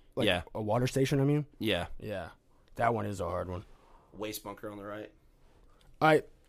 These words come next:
Speaker 1: Mister Irrelevant pick. Worst golf holes in Savannah. I'll go number six at Henderson. That's the long par four.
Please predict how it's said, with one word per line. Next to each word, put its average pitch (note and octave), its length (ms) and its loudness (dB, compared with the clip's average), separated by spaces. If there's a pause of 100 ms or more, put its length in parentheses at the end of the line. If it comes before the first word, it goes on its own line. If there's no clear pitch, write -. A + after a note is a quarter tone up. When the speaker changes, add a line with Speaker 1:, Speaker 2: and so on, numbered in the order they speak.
(320)
Speaker 1:
Mister F#3 340 12
Irrelevant E3+ 480 10
pick. C#3+ 260 10 (260)
Worst D#3 360 8
golf C#3+ 200 8
holes D3 220 8
in C#3+ 100 8
Savannah. C3 580 4 (680)
I'll B2+ 100 2
go C#3 460 8
number C3+ 260 4
six - 340 2
at A#2+ 100 2
Henderson. D#3 540 6 (720)
That's B2+ 220 -2
the A#2+ 240 2
long B2 500 4
par C3 340 8
four. A#2+ 560 0